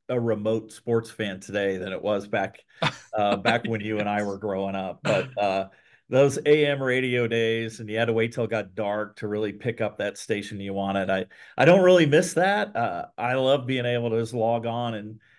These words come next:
Speaker 1: and see what the stats are, or pull up the E S P N app when I'm out on, uh, out during the day on a Saturday and see what the latest is. But love that.
Speaker 2: Mm, it is, it is a, it's a fun thing to think about. Of course, having, uh, you know, the Southeast here is, you know, just completely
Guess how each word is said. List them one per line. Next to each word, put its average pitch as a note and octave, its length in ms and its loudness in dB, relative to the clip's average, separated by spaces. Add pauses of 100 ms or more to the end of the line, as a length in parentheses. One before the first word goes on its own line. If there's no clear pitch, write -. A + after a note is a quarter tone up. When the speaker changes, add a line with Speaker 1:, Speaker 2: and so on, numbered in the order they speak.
Speaker 1:
and A2+ 160 -6
see C3 160 2
what A#2 160 4
the A#2 80 -4
stats A2+ 460 0
are, A2 180 4
or G#2+ 60 -4
pull B2 240 -4
up A#2 140 -2
the A2 160 -4
E A2+ 60 0
S A2 140 -2
P - 180 -12
N G#2+ 160 -6
app G2+ 280 -6
when G#2 120 -6
I'm G#2 140 -4
out A2 160 0
on, G#2 280 -4 (580)
uh, G2+ 460 -2
out A#2+ 340 0 (320)
during A#2+ 260 -2
the A2+ 100 -2
day A2+ 280 2
on G#2+ 160 -2
a G2 80 -8
Saturday G#2+ 580 -2
and F#2 140 -10
see - 160 -8
what G#2 180 -2
the G#2 120 -4
latest G2 440 -4
is. D2 380 -8
But - 180 -8 (140)
love F2+ 240 0
that. - 240 -8 (840)
Speaker 2:
Mm, A#2+ 160 2
it A2+ 160 -4
is, G#2 140 -8
it G#2+ 80 -6
is A#2 220 0
a, A#2+ 60 2 (220)
it's A#2+ 120 -6
a A2+ 80 0
fun G2+ 260 -2
thing F2+ 140 -4
to E2+ 80 -10
think F2+ 140 -8
about. G2+ 100 -4
Of G#2 60 -8
course, A#2+ 180 0
having, G2+ 360 -2 (320)
uh, - 200 -10
you B2 100 -6
know, F#2+ 80 -6
the F2 120 -12
Southeast A2 600 -2
here F#2+ 220 0
is, - 200 -8
you G#2+ 100 -12
know, F2 80 -12
just - 180 -16
completely F#2 640 -10